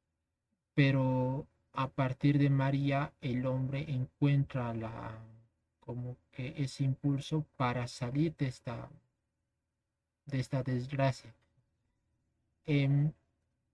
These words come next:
y me gusta mucho entender, lo di-, lo dijeron, lo repitieron, creo que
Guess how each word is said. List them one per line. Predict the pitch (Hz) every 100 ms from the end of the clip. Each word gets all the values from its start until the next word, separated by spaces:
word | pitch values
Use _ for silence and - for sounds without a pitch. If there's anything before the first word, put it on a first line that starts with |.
| _ _ _ _ _ _ _ _ _ _
y | 151
me | 151 151
gusta | 147 160 156 175
mucho | 160 160 156 156
entender, | 147 139 135 131 135 - _ _ _
lo | 131 123
di-, | 123 123 143
lo | 120 127
dijeron, | 127 - 156 147 147 180
lo | 135 127
repitieron, | - 123 127 117 147 143 135 135 151 - 143 -
creo | 135 -
que | 135